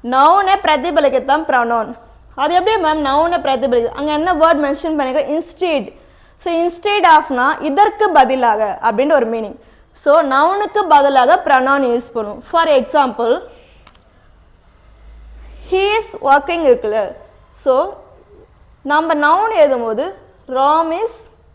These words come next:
working. So இந்த ராம் அப்படின்றது நவுன். அதுவே pronoun யூஸ் பண்ணும்போது என்ன பண்ணுவோம்னா, ராம் வந்து ஒரு பையனை குறிக்கும். So பையனை சொல்லும்போது என்ன பண்ணுவோம்?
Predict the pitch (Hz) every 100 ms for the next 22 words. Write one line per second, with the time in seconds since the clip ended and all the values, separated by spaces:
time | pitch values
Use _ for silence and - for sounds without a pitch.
0 | _ _ _ _ _ _ - 233 247 247
1 | 269 247 214 - - _ _ _ _ _
2 | _ _ _ _ _ _ _ _ _ _
3 | _ _ _ _ _ - 277 277 269 294
4 | 320 240 - - _ _ _ _ - 240
5 | 277 320 262 233 285 381 302 247 247 202
6 | - - _ _ 262 294 330 392 453 349
7 | 302 330 415 427 359 311 311 277 262 277
8 | 294 269 294 254 233 220 320 302 294 349
9 | 359 277 359 330 247 254 269 240 214 302
10 | - 330 330 311 330 359 370 320 302 294
11 | 294 269 320